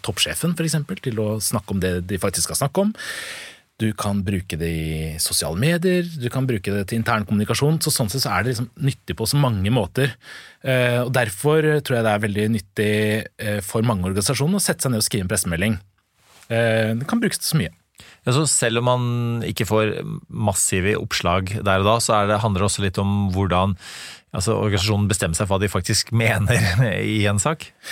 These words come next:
Speaker 1: Ja, eh, og, eh, jeg tenker, man skal jo være en god kommunikasjonsrådgiver, eh, men man skal også være en pådriver for god kommunikasjon, og noen ganger så skal man stille seg spørsmålet, «Er det pressemelding vi trenger?» Eh,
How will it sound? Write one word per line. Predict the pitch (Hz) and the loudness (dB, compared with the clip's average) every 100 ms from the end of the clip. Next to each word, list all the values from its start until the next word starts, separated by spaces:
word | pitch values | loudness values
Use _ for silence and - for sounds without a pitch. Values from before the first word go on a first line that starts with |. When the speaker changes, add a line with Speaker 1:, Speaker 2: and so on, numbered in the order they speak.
| - - | -10 0
Speaker 1:
Ja, | 185 190 - | 2 2 2
eh, | 180 185 175 | 4 4 2
og, | 160 170 180 175 - | 2 4 4 2 -4
eh, | 117 135 139 117 | -2 0 0 -2
jeg | 101 | -4
tenker, | 156 101 110 113 - - | -4 -2 -2 -4 -6 -14
man | - 135 - | -4 -2 0
skal | - - 110 | -2 0 0
jo | 127 | 2
være | 101 | 2
en | 110 110 | 0 0
god | 92 | -2
kommunikasjonsrådgiver, | 110 104 110 113 104 92 - 104 104 110 160 147 - | -2 -2 0 -2 -2 -2 0 0 0 0 0 -2 -4
eh, | 135 135 131 131 | 0 2 4 2
men | 131 127 | 2 0
man | 131 | -2
skal | - 127 | -2 -2
også | - 135 | -2 0
være | 127 101 98 110 | 0 0 0 -2
en | 113 | -2
pådriver | - 110 101 104 | -2 0 0 -2
for | 131 | 0
god | 123 - | -2 0
kommunikasjon, | 139 135 147 - 190 190 - 143 | 0 0 0 2 2 0 -2 -2
og | 139 139 139 139 - | 2 4 2 0 -2
noen | 147 131 120 | 0 0 0
ganger | 117 | -2
så | 180 | -4
skal | - 104 | -2 -2
man | 190 | 0
stille | - 131 | 0 0
seg | 117 117 | 0 -2
spørsmålet, | 101 - 104 104 120 - - - - _ _ _ _ - | -2 -2 0 2 0 -4 -20 -20 -20 _ _ _ _ -4
«Er | 98 90 | 0 0
det | 113 | 0
pressemelding | 135 - 85 87 113 | -2 -2 -2 -2 -2
vi | 127 | 0
trenger?» | 117 123 160 - _ _ _ _ | 2 2 0 -4 _ _ _ _
Eh, | - 123 113 113 107 | 0 2 4 4 2